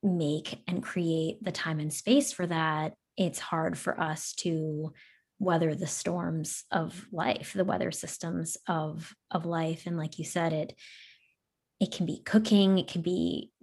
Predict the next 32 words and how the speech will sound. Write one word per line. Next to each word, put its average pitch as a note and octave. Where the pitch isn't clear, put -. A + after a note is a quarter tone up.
having E3
your D#3
feet -
in F#3+
the F3
grass, E3
it -
can F3+
be F3
snuggling E3+
with D#3+
your E3+
puppies. F3
Like, D#3+
we F#3+
all F#3+
need F3
some D#3+
kind D#3
of D3
practice A#3+
to -
anchor C3+
us, B3+
to -
ground D#3+
us, A#3
and E3
to F#3+
find D#3+
that C#3+
inner F3